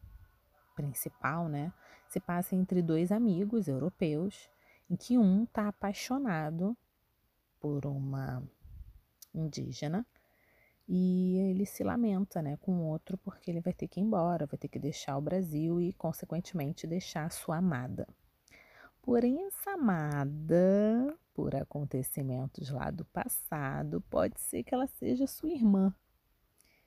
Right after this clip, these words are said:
E esse vai se tornar, na verdade, o grande motivo da separação deles. Bom, se você gosta de romance do século dezenove,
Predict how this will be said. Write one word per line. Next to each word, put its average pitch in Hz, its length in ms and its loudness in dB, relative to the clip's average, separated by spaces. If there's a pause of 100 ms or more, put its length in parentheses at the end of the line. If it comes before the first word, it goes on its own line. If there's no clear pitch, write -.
(300)
E 151 280 2
esse 160 200 -2
vai 180 160 0
se 185 160 -2
tornar, 175 360 2
na 180 80 2
verdade, 175 460 2
o 196 40 4
grande 170 420 2
motivo 180 440 2
da 185 120 2
separação 190 720 0
deles. 139 520 -2 (560)
Bom, 208 220 8 (960)
se - 160 -8
você 175 240 0
gosta 170 560 4
de 165 80 0
romance 147 480 0
do 147 100 0
século 139 400 -4
dezenove, 139 800 -2